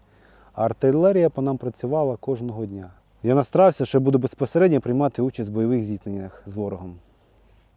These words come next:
Тут мене поставили на блокпост, і я себе, мене ця, м, думка муляла місяця три.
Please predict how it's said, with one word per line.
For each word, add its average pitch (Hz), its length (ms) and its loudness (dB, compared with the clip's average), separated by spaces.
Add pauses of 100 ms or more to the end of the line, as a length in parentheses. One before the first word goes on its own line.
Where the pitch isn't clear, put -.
(400)
Тут 113 140 -2
мене 120 140 0
поставили 117 360 0
на 110 120 -4
блокпост, 107 480 -8
і 107 40 -10
я 104 240 -10
себе, 104 220 -12 (140)
мене 107 280 -8
ця, - 140 -8
м, 107 280 -8 (380)
думка 107 500 -6 (440)
муляла 110 400 -4 (100)
місяця 135 440 -4
три. 104 260 -8